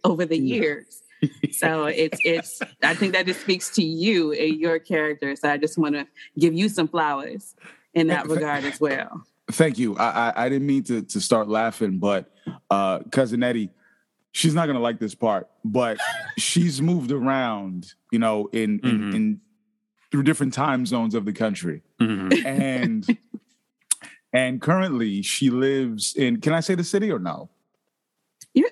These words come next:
Speaker 1: you can say the city. That's
Speaker 2: Okay.
Speaker 1: fine.
Speaker 2: So she
Speaker 1: Mm-hmm.
Speaker 2: lives in, in, uh, in Phoenix,
Speaker 3: Mm-hmm.
Speaker 2: right? Phoenix, Arizona.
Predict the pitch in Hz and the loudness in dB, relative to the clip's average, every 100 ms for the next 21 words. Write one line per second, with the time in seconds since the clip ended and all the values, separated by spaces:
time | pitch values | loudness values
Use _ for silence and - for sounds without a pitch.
0 | - 247 359 277 170 151 151 135 147 156 | 0 0 2 0 0 -2 -2 0 2 2
1 | 127 131 139 175 - - 170 156 - 160 | -2 -2 -4 -6 -8 0 2 2 2 0
2 | 156 170 160 113 131 127 120 - 120 113 | 0 0 -2 -2 -2 0 -2 -4 -2 0
3 | 110 107 107 117 117 196 147 - - - | 0 0 -2 -2 0 0 0 -4 -12 -14
4 | - - 113 87 - 135 - 156 - 147 | -6 0 0 0 0 0 0 2 0 0
5 | 143 127 165 160 101 - | 0 0 0 0 -2 -4